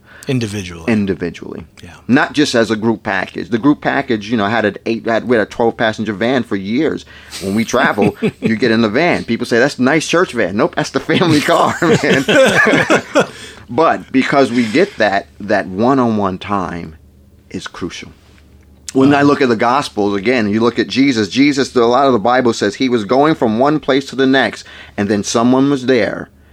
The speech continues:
Speaker 2: and he stops everything he was doing to spend time with that one person.
Speaker 1: Hmm.
Speaker 2: His, the whole life is made of moments.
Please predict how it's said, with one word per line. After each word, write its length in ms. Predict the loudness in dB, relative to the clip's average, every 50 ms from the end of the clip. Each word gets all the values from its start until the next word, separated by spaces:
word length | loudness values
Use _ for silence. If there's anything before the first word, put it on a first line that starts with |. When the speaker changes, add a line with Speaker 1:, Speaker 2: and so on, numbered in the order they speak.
| _ -6
Speaker 2:
and 140 | -4 -2
he 80 | -2 -2
stops 420 | -4 -4 -2 -2 0 0 0 0
everything 440 | 0 2 2 2 0 0 0 0 0
he 80 | 0 0
was 160 | 0 0 0
doing 280 | 2 2 2 2 0 -2
to 60 | -6
spend 320 | -8 -6 -6 -6 -6 -6
time 220 | -4 -6 -4 -4 -4
with 100 | -2 -2
that 160 | -4 -4 -4
one 340 | -4 -4 -2 -2 -2 -4 -6
person. 460 | -8 -10 -12 -12 -14 -18 -18 -16 -12
Speaker 1:
Hmm. 240 | -10 -10 -10 -10 -12 -14 -18 -20 -20 -20 -20 _ _ _ _ -6
Speaker 2:
His, 220 | -4 -4 -4 -2 -4
the 80 | -2
whole 160 | 0 0 2
life 260 | 2 2 0 0 -2 -4
is 100 | -6 -4
made 160 | -2 -2 -2
of 80 | -2
moments. 540 | -2 -2 -2 -2 -4 -8 -12 -16 -18 -20 -14